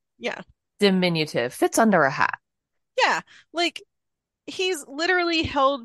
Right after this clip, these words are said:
Speaker 1: betwixt the buns of the first, uh, <laughs> hunter in the, in the series. And
Speaker 2: It's true.
Speaker 1: they don't do anything. Like, we just kinda
Speaker 2: No.
Speaker 1: see them walking, and then they show up and they're like, "Oh, wolf's done, never mind." <laughs>
Speaker 2: Yeah, the end, let's go home.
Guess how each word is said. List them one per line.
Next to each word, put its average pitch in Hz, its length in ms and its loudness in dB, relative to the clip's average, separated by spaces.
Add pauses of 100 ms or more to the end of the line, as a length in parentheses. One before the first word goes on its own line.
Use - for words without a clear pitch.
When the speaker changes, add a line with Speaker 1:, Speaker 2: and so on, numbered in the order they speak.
(120)
Speaker 1:
betwixt - 680 -8
the 240 100 0
buns 190 540 -2
of 175 220 -8
the 190 100 -4
first, - 580 -8 (100)
uh, 170 360 -4 (320)
<laughs> - 220 -6
hunter 285 400 4
in 226 360 0
the, 196 240 -2 (540)
in 240 160 -8
the 202 80 -6
series. 196 460 -4 (200)
And 330 200 0
Speaker 2:
It's - 160 -12
true. 131 200 0
Speaker 1:
they 359 120 2
don't 427 280 0
do 277 200 0
anything. 180 680 -6
Like, 214 200 -6
we 247 80 -4
just 277 200 -4
kinda 202 200 8
Speaker 2:
No. 117 80 8
Speaker 1:
see 285 120 4
them 254 200 0
walking, 202 540 -2
and 208 160 -4
then 214 100 -6
they 220 100 0
show 240 180 2
up 233 100 0
and 208 80 -4
they're 202 120 0
like, - 220 -6
"Oh, 269 160 0 (140)
wolf's 254 260 -6
done, 214 260 -4
never 214 220 -4
mind." 180 320 -6 (180)
<laughs> 240 140 -10 (720)
Speaker 2:
Yeah, 294 180 6
the 277 160 2
end, 294 140 4
let's 214 140 0
go 226 140 2
home. 165 380 0